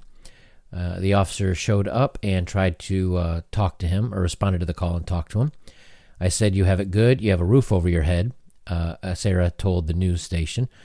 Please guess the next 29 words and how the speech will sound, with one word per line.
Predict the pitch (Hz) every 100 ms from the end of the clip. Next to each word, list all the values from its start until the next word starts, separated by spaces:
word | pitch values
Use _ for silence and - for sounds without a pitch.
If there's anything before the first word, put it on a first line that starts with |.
| - - -
"I | 90
told | 113 101
him | 98
I |
would | 92
try | - 110 104
to |
help | 87 107 -
him | 98
out, | 101 98 -
and | 107 92 85
here | 92
we | 90
are | 113 95
now." | 76 76 - - - - - -
The | 95
officer, | 90 101 87 - -
uh, | 90
brought | 85 104 127
him | 156
home, | 120 95 95
but | 104 -
soon | - 120
realized | 107 104 98 -
some | 113
of | 92
the |
boy's | 87 101 95
hardships. | 107 107 - 82 -